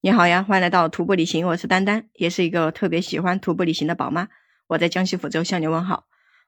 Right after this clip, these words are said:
嗯，最近哈，都是这个小阳人哈，呃，我都感觉我这个嗓子有那么点点不舒服了，也不知道是不是阳了。嗯，但是我还是来录一期节目吧，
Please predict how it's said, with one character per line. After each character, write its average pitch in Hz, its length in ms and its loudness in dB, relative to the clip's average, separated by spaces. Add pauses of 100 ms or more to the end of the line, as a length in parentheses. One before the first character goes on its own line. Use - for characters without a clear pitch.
嗯， 160 260 0
最 185 160 2
近 190 240 0
哈， 147 240 0
都 165 180 -4
是 170 200 -4
这 170 160 0
个 165 180 2
小 143 180 0
阳 143 220 0
人 151 240 -2
哈， - 220 -6 (480)
呃， 151 180 0
我 151 160 0
都 175 100 -2
感 147 220 0
觉 147 140 2
我 156 100 0
这 170 100 -2
个 175 120 -2
嗓 - 280 -4
子 156 200 -4
有 156 100 0
那 175 100 -2
么 175 120 -2
点 151 120 0
点 160 160 0
不 180 160 0
舒 202 240 4
服 180 200 2
了， 156 120 2
也 151 80 0
不 160 160 -4
知 180 160 -4
道 160 300 0
是 - 180 -6
不 180 60 -6
是 185 160 2
阳 156 240 -2
了。 170 160 -6 (720)
嗯， 151 200 -2
但 185 140 0
是 190 140 0
我 156 100 0
还 170 140 -2
是 175 180 -2
来 156 160 2
录 185 180 2
一 165 140 4
期 170 260 0
节 151 200 0
目 175 180 0
吧， - 220 -4